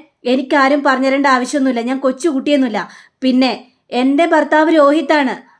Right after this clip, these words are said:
അതായത് പൂജയുടെ അച്ഛനാണ് എൻ്റെ ഭർത്താവ്. അദ്ദേഹം ഇപ്പം മരിച്ചുപോയി. അ-, അദ്ദേഹമാണ് ഈ ഒരു അവസ്ഥയിൽ കിടന്നിരുന്നെങ്കിൽ ഞാൻ ചെന്നാനായിരുന്നു. സിദ്ധാർത്ഥിൻ്റെ അടുത്ത് പോകേണ്ട ആവശ്യമൊന്നും എനിക്കില്ല."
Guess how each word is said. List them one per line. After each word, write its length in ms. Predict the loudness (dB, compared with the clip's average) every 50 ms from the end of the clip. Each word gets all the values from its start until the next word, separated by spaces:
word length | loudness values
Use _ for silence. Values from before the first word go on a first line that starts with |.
| -4
അതായത് 600 | -2 -2 0 2 2 2 2 2 2 0 -2 -2 -6
പൂജയുടെ 640 | -4 -2 -2 0 0 0 2 2 2 2 2 0
അച്ഛനാണ് 500 | 0 -2 -2 -2 -2 0 0 0 0 -2 -2 -4 -8 _ _ _ -8 -4
എൻ്റെ 320 | 0 2 2 2 2 2
ഭർത്താവ്. 520 | 2 2 0 0 0 2 2 2 2 0 -2 -6 -10 -20 _ _ _ _ -8
അദ്ദേഹം 340 | -6 -6 -2 -2 0 0 0
ഇപ്പം 200 | 0 0 2 2
മരിച്ചുപോയി. 500 | 2 2 0 0 0 0 0 0 -2 -4 -8 -14 _ _ _ _ _ _ _ _ _ _ _ -8
അ-, 140 | -8 -6 -2
അദ്ദേഹമാണ് 680 | -2 -2 0 0 0 0 0 0 2 2 2 2 2 2
ഈ 100 | 2 2
ഒരു 100 | 4 2
അവസ്ഥയിൽ 360 | 2 0 -2 -2 0 -2 0
കിടന്നിരുന്നെങ്കിൽ 600 | 0 0 2 2 2 2 2 0 0 0 2 2 2 0
ഞാൻ 200 | 0 -2 -4 -2
ചെന്നാനായിരുന്നു. 640 | -2 0 0 0 0 0 0 -2 -2 -2 -4 -8 -10 -12 _ _ _ _ _
സിദ്ധാർത്ഥിൻ്റെ 640 | -8 -6 -6 -4 -2 0 0 0 0 0 0 0 0
അടുത്ത് 160 | -2 -4 -2
പോകേണ്ട 340 | -2 0 0 2 2 2 2
ആവശ്യമൊന്നും 560 | 2 2 0 0 -2 -2 0 0 0 -2 -4 -6
എനിക്കില്ല." 500 | -6 -4 -4 -4 -4 -4 -4 -4 -2 -4